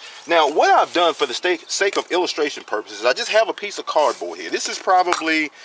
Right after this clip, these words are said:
what, eighteen inches, maybe by four or five inches, just the width of the coffee cup. And what you wanna do is you want to crease it.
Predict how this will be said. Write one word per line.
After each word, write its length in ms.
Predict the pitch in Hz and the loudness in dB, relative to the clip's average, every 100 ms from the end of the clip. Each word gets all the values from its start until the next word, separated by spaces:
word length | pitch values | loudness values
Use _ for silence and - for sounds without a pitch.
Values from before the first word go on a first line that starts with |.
| - - | -18 -6
what, 160 | 101 | -2
eighteen 420 | 110 143 - 151 | -2 -2 -4 -2
inches, 420 | 143 139 139 135 226 | 0 -2 -2 -6 -4
maybe 300 | 311 330 214 | -2 0 0
by 400 | 143 135 139 123 - _ - | 4 4 4 2 -4 _ -20
four 160 | - 123 | -4 -2
or 60 | 127 | 2
five 280 | 127 117 | 4 2
inches, 340 | 113 113 131 - - - | 2 -4 -8 -14 -4 0
just 200 | 277 349 | 2 2
the 80 | 196 | 0
width 300 | 151 202 202 | 0 0 0
of 160 | 151 139 | 0 0
the 80 | 110 | 0
coffee 360 | 156 147 175 | 2 2 0
cup. 280 | - 180 190 - - - - - | -4 -2 -2 -8 -20 -20 -18 -2
And 260 | 165 165 151 | 0 0 0
what 280 | 143 254 - | -2 -2 -2
you 100 | 285 | -2
wanna 260 | 254 202 - | 0 0 -2
do 340 | 415 185 123 - - - - | -2 -2 -4 -8 -12 -20 -10
is 540 | 156 156 156 151 143 - 135 | -2 0 0 0 -4 -10 -10
you 140 | 180 | -6
want 280 | 175 240 311 | 0 2 2
to 80 | - | -4
crease 420 | - 247 277 - | -2 -2 -2 -4
it. 200 | - | -4